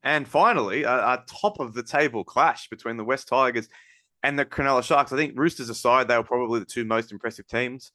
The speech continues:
last week, um, especially the Tigers, who s-, romped home in that game. My girl Bo Viti Walsh, I think, finished with twenty-three try assists, I believe.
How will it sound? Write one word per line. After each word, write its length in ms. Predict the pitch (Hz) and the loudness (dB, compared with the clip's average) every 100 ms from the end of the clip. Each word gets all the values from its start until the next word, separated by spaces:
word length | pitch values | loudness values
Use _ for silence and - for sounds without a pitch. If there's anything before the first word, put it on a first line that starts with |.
| _ _ _ _ _ | _ _ _ _ _
last 320 | 120 135 135 | 4 4 4
week, 380 | 131 156 202 - _ - | 0 0 0 -12 _ -2
um, 360 | 135 131 123 - | 0 0 -2 -8
especially 340 | - 165 170 | 0 2 2
the 80 | 113 | -2
Tigers, 400 | - 113 117 95 | 2 2 2 -4
who 60 | |
s-, 180 | 101 - _ | -10 -14 _
romped 400 | 110 131 185 - | 0 2 2 0
home 240 | 131 110 | -2 0
in 60 | 101 | -2
that 180 | 95 - | -4 -2
game. 320 | 107 104 90 _ _ _ - | -2 -2 -6 _ _ _ -2
My 100 | 120 | 2
girl 160 | 131 | 2
Bo 220 | 120 123 | 2 2
Viti 180 | 117 110 | 2 2
Walsh, 180 | 113 110 | 2 0
I 40 | 110 | -4
think, 120 | 92 | -4
finished 200 | 117 - | -6 -6
with 120 | 110 _ _ _ _ | -10 _ _ _ _
twenty-three 640 | - 139 143 151 - 135 165 | -6 -4 -4 -6 -2 0 0
try 240 | 175 175 | 0 0
assists, 540 | 254 - - - - - | 0 -6 -14 -18 -20 -16
I 60 | 180 | -10
believe. 240 | 175 240 | -6 0